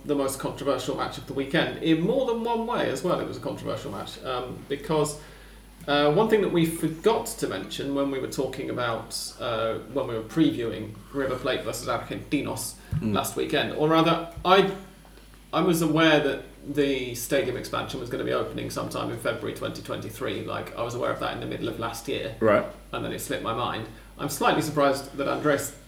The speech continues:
Speaker 1: didn't mention it.
Speaker 2: Did we not mention it?
Speaker 1: But three sides out of the four expanded stands,
Speaker 2: Mm.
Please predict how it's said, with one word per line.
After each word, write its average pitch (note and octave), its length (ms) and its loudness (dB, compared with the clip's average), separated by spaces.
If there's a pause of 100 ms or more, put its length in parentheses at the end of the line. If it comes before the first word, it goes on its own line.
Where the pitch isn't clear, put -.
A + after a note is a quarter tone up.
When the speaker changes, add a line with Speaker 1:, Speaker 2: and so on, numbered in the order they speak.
(220)
Speaker 1:
didn't C#3+ 320 0 (160)
mention A2+ 320 -6
it. C3+ 100 -4 (240)
Speaker 2:
Did - 120 -10
we B3+ 60 12
not E4+ 120 8
mention E4+ 320 2
it? F#4+ 160 -2
Speaker 1:
But - 240 2
three G3+ 600 2 (160)
sides D3 580 2
out C3+ 220 0
of C3 120 -4
the C#3 60 -10
four C#3 600 2
expanded C3+ 640 0
stands, B2 600 -2
Speaker 2:
Mm. A2+ 120 -2